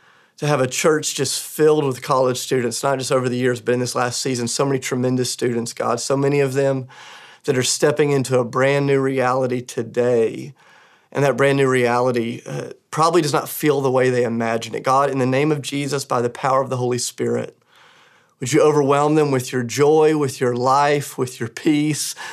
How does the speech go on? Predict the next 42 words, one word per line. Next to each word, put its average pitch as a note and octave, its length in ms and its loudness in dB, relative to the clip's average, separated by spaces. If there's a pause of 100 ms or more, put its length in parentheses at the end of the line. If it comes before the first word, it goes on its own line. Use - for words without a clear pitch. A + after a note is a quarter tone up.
(260)
with C3 260 -2
your A#2+ 120 0
hope, D#3 400 2
with B2+ 200 -2
your D#3 120 4
vision? D3 460 0
God, C#3 220 2
would C3 140 -2
you D#3+ 100 -4
direct C#3 540 0
them? D3+ 180 0
Would B2+ 140 -4
you D#3 120 -6
lead D#3 400 -4
them? F3 380 -2 (600)
Um, - 460 -6
God, D3 240 2
would C#3 180 -4
you, D3 120 -2
would C#3 180 -2
you E3 160 2
help D#3+ 240 0
them C#3+ 160 0
step C#3+ 320 -2
in C#3+ 80 0
this C3 160 -4
next B2 220 -4
season A#2+ 580 -6 (460)
however C3+ 340 0
you C3 180 -2
see B2+ 220 -6
fit? A#2 300 -4
God, B2 260 -2
you're C3 100 -2
in A#2+ 60 -2
charge, C3+ 640 0
and A#2+ 160 -8
we're A#2 80 -8
so C#3+ 260 -2
grateful B2 400 -4
for C3 220 -6
that. B2+ 340 -4